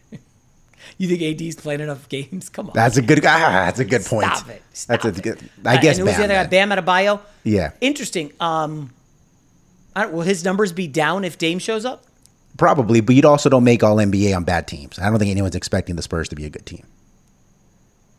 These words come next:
Speaker 1: Fair.
Speaker 2: So.
Speaker 1: And that's why I had wished they had made a move on a Fred VanVleet or someone, but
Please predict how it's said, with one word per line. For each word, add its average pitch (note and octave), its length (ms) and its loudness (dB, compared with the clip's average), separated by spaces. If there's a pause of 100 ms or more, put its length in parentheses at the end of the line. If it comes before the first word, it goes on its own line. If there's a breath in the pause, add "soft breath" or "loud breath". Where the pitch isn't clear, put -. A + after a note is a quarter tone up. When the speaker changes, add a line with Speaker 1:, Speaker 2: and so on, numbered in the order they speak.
(840)
Speaker 1:
Fair. D3+ 300 -6 (1500)
Speaker 2:
So. - 340 -4 (240)
Speaker 1:
And A3+ 120 -6
that's F#4 160 2
why E4+ 120 2
I - 20 2
had G#3 200 -2
wished G#3+ 220 -4
they G3 120 -2
had D#3 140 -6
made D#3 680 -6
a D3 80 -8
move C#3+ 600 -8 (100)
on B2 540 -10 (300)
a C#3+ 80 -10
Fred C#3 220 -8
VanVleet B2 420 -10
or A2+ 60 -12
someone, G#2+ 340 -16
but B2 240 -16